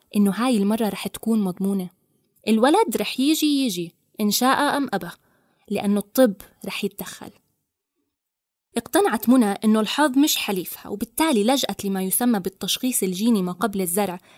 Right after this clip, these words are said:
أو ال بي جي دي، وهي تقنية ظهرت بأول التسعينات بتتيح فرصة اختيار جنس المولود. كان الهدف الأساسي من التقنية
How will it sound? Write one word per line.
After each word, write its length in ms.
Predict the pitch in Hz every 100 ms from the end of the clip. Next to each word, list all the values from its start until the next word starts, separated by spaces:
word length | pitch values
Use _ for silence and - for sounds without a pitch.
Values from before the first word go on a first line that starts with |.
| -
أو 140 | 220 220
ال 60 |
بي 260 | 208 262 285
جي 260 | 247 247
دي، 320 | 214 208 175 - _ _ 233
وهي 320 | 240 320 220
تقنية 560 | 208 - 214 254 220
ظهرت 400 | 196 247 226 196
بأول 300 | - 240 233
التسعينات 760 | 190 - 202 - 196 226 202 196 -
بتتيح 480 | 202 - 294 302 -
فرصة 340 | 254 - 202 -
اختيار 420 | - - 220 208
جنس 280 | 180 220 220
المولود. 540 | 220 214 190 170 - - _ _ _ -
كان 220 | 392 320
الهدف 400 | 196 262 254 -
الأساسي 480 | 202 196 247 254 202
من 140 | 196
التقنية 680 | 190 - - 214 240 190